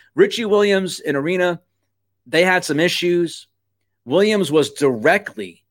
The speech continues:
involved with the investigation into what Arena had done and said. And then when Arena is put on leave, Williams,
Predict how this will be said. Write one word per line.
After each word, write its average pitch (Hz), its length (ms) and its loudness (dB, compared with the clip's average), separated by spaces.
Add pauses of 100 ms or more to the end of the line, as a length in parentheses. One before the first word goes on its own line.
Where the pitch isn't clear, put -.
(260)
involved 135 840 -2
with 139 160 -4
the 156 140 -2
investigation 147 840 -2
into 139 320 -2
what 139 240 2
Arena 135 360 -2
had 120 220 -4
done 131 180 0
and 107 100 -6
said. 110 440 0 (1500)
And 160 260 -2
then 160 480 0 (800)
when 170 320 2
Arena 151 800 0 (120)
is 151 180 -2
put 180 220 4
on 151 240 2
leave, 139 540 -2 (840)
Williams, 160 800 2